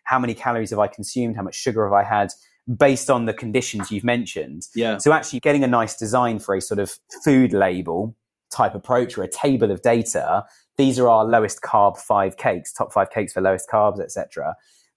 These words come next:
Speaker 1: That on an email, I imagine, was probably quite a good point with some numbers alongside, if that's what you found from your focus groups. Does that make sense?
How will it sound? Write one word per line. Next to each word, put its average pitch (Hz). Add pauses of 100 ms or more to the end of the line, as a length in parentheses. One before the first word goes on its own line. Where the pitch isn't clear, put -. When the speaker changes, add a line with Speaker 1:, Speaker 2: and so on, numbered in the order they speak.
(140)
Speaker 1:
That 139
on 120
an 113
email, 123
I 90
imagine, 98
was 92
probably 104
quite 98
a 101
good 98 (280)
point 98
with 107
some 101
numbers 107
alongside, 95 (460)
if 135
that's 107
what 98
you 98
found 101
from 104
your 95
focus 113
groups. -
Does 131
that 156
make 139
sense? 82